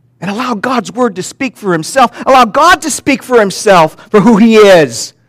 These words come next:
Not my imagination, not my thoughts, not my opinions of what I think God is like. Right there is the wrong question.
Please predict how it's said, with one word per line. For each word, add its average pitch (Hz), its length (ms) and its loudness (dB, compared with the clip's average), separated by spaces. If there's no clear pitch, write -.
Not 294 220 -8
my 269 380 0
imagination, 190 920 -2
not 233 240 -2
my 220 160 0
thoughts, 190 720 -4
not 254 240 -2
my 214 220 2
opinions 233 840 -2
of 170 120 0
what 190 160 0
I 190 60 2
think 190 280 -4
God 196 260 2
is 165 200 0
like. 175 640 -2
Right 311 240 0
there 330 160 0
is 277 80 -4
the 269 100 -6
wrong 294 260 0
question. 294 680 -2